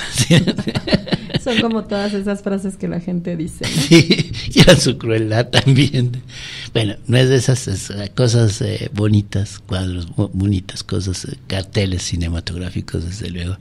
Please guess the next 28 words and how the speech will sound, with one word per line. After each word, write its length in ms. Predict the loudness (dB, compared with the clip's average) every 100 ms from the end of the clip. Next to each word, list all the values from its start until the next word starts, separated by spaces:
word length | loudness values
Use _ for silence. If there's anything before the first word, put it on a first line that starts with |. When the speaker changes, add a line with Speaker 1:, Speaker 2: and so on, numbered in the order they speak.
| -12 -8 -8 -8 -18 -14
Speaker 1:
en 220 | -6 -2 0
un 180 | 0
buen 180 | -2 -4
ambiente. 560 | -6 -8 -8 -8 -8 -6
Speaker 2:
Pero 180 | -2 0
Speaker 1:
Entonces, 120 | 0 -2
Speaker 2:
ahí 80 |
también 320 | -4 -4 -2 -2
Speaker 1:
claro. 140 | -2
Speaker 2:
podríamos 400 | 0 0 -2 -6
pensar, 340 | -8 -8 -6 -8
si 160 | -8
te 160 | -6 -4
dicen 360 | -4 -4 -4
que 120 | -2 -2
ya 100 | -4
estás 340 | -4 -6 -6
para 180 | -4 -2
museo, 500 | -2 -4 -6 -6 -6 -8
es 120 | -10
porque 260 | -10 -10 -8
te 140 | -6
deben 240 | -4 -4
de 100 | -6
conservar. 460 | -6 -8 -6 -8 -10 -12 -20 -16
Speaker 1:
Sí, 320 | -12 -6 0 0 2
<laughs> 220 | 4 4
sí, 320 | 4 -2 -2